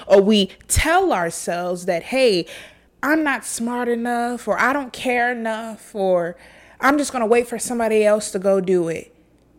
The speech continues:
do the change that needs to be changed, and then I will just tag along when they do it. I'll just be a follower for the rest of my life."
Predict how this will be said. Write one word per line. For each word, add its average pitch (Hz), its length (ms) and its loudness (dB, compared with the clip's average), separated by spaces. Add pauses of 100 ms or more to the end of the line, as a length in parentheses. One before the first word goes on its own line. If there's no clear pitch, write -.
(140)
do 247 220 4
the 208 100 -2
change 220 520 -4
that 196 180 4
needs 202 280 -4
to 202 80 -4
be 175 140 -6
changed, 185 640 -6
and 180 140 -4
then 190 200 -2
I 190 200 -2
will 202 160 2
just 175 260 -8
tag 175 300 0
along 165 420 -4
when 160 120 -4
they 147 180 -4
do 151 260 -2
it. 156 140 -2
I'll 208 180 0
just 180 240 -6
be 170 140 0
a 147 80 -2
follower 156 680 -4
for 151 140 -12
the 139 140 -8
rest 139 340 -8
of 147 80 -8
my 135 160 -10
life." - 540 -8